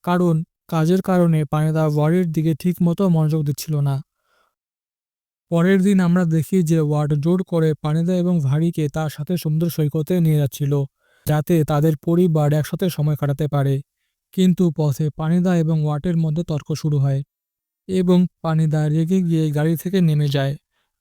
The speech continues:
পানিদা হেঁটে কিছুটা এগিয়ে যাওয়ার পরেই পিছনে ফিরে তাকায় এবং সে দেখে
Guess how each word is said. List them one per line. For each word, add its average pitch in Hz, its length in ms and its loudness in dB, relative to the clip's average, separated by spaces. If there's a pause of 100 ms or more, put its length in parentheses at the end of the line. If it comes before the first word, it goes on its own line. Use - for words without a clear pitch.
(200)
পানিদা 180 380 2
হেঁটে 160 320 2
কিছুটা 175 380 -2
এগিয়ে 170 280 2
যাওয়ার 180 280 0
পরেই 165 340 0
পিছনে 185 380 0
ফিরে 170 260 -2
তাকায় 165 440 -2 (440)
এবং 165 280 0
সে 170 200 -2
দেখে 156 340 0